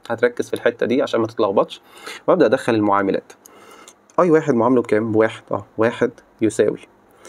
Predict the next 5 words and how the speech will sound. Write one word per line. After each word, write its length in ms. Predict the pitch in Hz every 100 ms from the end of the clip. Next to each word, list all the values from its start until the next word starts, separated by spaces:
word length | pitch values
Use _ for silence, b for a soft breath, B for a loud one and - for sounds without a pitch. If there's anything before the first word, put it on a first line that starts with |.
| B B -
الأي 180 | 139 151
اتنين 280 | 151 127 131 _ _
سالب 340 | - 110 101
واحد 340 | 113 127 131 - - _ _ _ 110
يساوي. 420 | 104 110 104